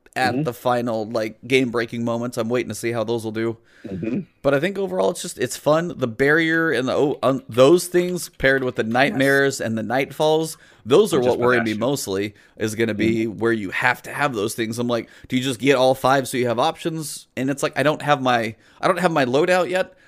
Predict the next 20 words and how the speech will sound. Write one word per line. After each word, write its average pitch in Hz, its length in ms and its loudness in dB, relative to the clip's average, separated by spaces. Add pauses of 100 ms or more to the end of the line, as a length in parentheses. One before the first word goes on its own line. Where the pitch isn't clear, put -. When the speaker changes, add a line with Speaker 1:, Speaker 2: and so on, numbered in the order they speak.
Speaker 1:
so - 140 2
I 151 40 6
don't 151 140 2
know 151 80 -2
which 135 180 0
Speaker 2:
Right. 131 140 2
Speaker 1:
mods 117 180 0
I 101 80 2
want. 62 280 -6
I 120 80 -2
know 165 180 4
Ariana's 160 480 4
Speaker 2:
Right. - 80 4
Speaker 1:
technically 165 400 0
is 147 120 0
a 143 60 -2
hand 143 260 -2
cannon 143 360 0
with 123 140 -4
barrier, 165 460 2